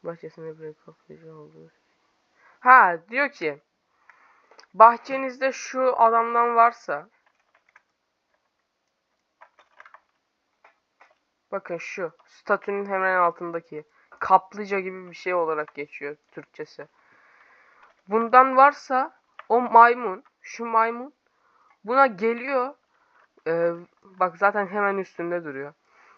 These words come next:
Ve pes-, diğer petslerinizin pasifini arttırıyor.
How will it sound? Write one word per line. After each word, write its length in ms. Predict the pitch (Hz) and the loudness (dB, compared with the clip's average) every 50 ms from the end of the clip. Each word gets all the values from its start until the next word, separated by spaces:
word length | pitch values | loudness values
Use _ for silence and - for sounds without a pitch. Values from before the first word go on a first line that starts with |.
| _ - | _ -20
Ve 200 | 175 185 233 269 | -10 -4 -4 -4
pes-, 680 | 285 - - 220 220 220 220 214 - - _ - 175 165 | -4 -4 -4 -2 -2 -2 -2 -4 -10 -20 _ -20 -18 -4
diğer 260 | 185 214 233 247 247 | 2 4 4 4 2
petslerinizin 840 | - 254 226 226 - - 240 226 226 226 233 226 226 226 - 277 269 | 0 -4 -4 -4 -4 -4 -4 -2 -2 -2 -4 -6 -8 -10 -10 -12 -14
pasifini 580 | 240 - 226 208 - - 196 - 220 214 214 202 | -10 -10 -10 -10 -10 -12 -14 -10 -6 2 6 6
arttırıyor. 640 | 175 156 147 - _ - 135 - 127 123 123 123 | 6 6 4 0 _ -20 -20 -16 -14 -14 -14 -14